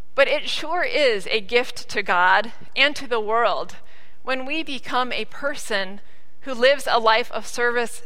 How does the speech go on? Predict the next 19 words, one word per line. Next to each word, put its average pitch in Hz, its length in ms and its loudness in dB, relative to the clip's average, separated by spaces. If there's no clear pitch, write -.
and 220 140 -2
compassion, 262 880 0
as, 240 380 6
as 240 220 4
Jesus 294 400 -4
did 269 200 -2
in 262 120 -4
his 339 280 -4
life. - 500 -2
Yesterday, 285 400 6
folks 247 380 0
gathered 233 440 6
here 226 440 0
to 262 160 -4
listen 240 680 2
to 254 120 -4
the 240 100 -2
input 269 460 0
of 202 300 2